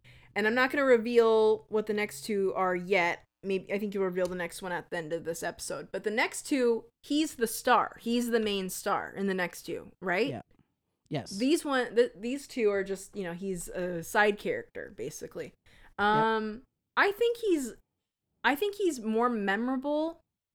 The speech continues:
Speaker 1: acting-wise in Uncle Buck, Uncle Buck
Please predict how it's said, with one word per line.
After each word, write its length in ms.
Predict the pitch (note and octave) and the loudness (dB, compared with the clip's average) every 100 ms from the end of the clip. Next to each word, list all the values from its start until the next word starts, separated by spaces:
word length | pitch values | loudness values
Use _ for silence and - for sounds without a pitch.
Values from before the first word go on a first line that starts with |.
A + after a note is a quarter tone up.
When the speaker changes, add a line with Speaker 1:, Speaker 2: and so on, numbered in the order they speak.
| - | 0
Speaker 1:
acting-wise 840 | F#3+ G#3+ - C#4+ D4 D4+ E4 D#4+ - | 2 2 -2 -4 -4 -4 -6 -8 -6
in 140 | G#3+ | -2
Uncle 280 | G#3+ A3 G3+ | -2 -2 -4
Buck, 440 | F3+ G3 A#3 - _ - | -4 -4 -6 -14 _ -2
Uncle 320 | G3+ A3+ G3 | -2 -2 -4
Buck 500 | F3+ F3+ A#3+ - | -4 -6 -6 -10